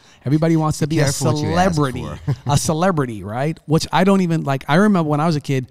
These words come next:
Speaker 1: people wanted to be an actor. People wanted to be a singer. People wanted to be, they wanted to be famous. But the word celebrity was, like, this thing that came afterwards,
Speaker 2: Sure,
Speaker 1: right?
Speaker 2: yeah.
Speaker 1: "I wanna be a celebrity," right? And,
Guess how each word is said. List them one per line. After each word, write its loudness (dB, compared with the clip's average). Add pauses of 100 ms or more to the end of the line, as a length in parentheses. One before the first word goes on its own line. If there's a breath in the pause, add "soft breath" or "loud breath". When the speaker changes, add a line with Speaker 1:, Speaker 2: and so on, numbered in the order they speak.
(120)
Speaker 1:
people 2
wanted -2
to 0
be -4 (300 soft breath)
an -4
actor. -8
People -6
wanted -4
to -6
be -6
a -6
singer. -8
People -4
wanted -2
to -4
be, -6 (240 loud breath)
they -2
wanted 4
to -4
be -4
famous. -6 (440)
But -8
the 0
word 0
celebrity -4
was, -8
like, -10
this -10
thing -6
that -8
came -6
afterwards, -10
Speaker 2:
Sure, -6
Speaker 1:
right? -6
Speaker 2:
yeah. -6
Speaker 1:
"I 0
wanna 0
be 0
a -2
celebrity," -8 (140)
right? -4 (380 loud breath)
And, -2